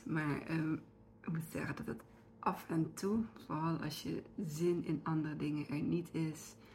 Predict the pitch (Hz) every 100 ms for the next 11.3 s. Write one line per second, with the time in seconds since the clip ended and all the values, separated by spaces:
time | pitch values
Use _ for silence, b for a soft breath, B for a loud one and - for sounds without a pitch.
0 | B B B B - - 151 160 - -
1 | - 160 165 180 - - - - - 175
2 | 160 - 160 139 156 - - 156 156 -
3 | - - - - - - - 165 - 170
4 | 165 170 - 170 160 156 165 143 - 151
5 | 202 - - 165 - 156 151 175 196 -
6 | B B B B B B - 160 170 160
7 | 151 151 143 170 165 147 - - 151 156
8 | 151 160 165 208 - - - - - -
9 | - - - 165 151 156 160 160 - -
10 | - 165 165 - 160 165 165 - 170 170
11 | 175 190 226